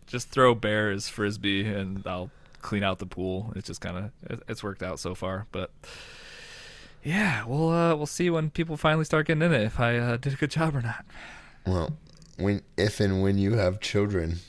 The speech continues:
Speaker 2: um, it's gonna be a place, it's gonna be like your haven. Like, "Ah, I gotta go check on the pool." Just get outside for
Speaker 1: <laughs>
Speaker 2: ten minutes of not screaming.
Speaker 1: Uh, it takes me hours and hours to make sure this pool is
Speaker 2: <laughs>
Speaker 1: clean enough for you kids to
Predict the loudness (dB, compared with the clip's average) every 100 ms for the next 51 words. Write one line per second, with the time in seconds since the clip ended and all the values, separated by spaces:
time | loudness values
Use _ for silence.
0 | -12 -2 0 2 0 -2 -4 -8 -14 -4
1 | -2 -2 -2 0 -2 0 0 0 0 0
2 | 0 -6 -8 -4 -2 -2 -2 0 0 0
3 | 2 0 -2 -6 -6 -6 -6 -4 0 4
4 | 4 4 4 2 0 0 0 0 -2 -2
5 | -2 -2 -2 -4 -8 -10 -6 -2 -2 -4
6 | -4 -2 -2 -4 -4 0 0 2 -2 -2
7 | -4 -4 -6 -10 -12 -14 -14 -12 -14 -12
8 | -2 0 0 0 -2 0 0 0 -4 -10
9 | -10 -8 -4 -2 -2 0 0 0 -4 0
10 | 2 2 2 0 0 4 4 4 0 -2
11 | -4 -4 -2 0 -2 -4 0 4 4 4
12 | 0 -6 -4 0 0 0 -2 -4 -6 -6
13 | -6 -4 0 2 0 -6 -10 -12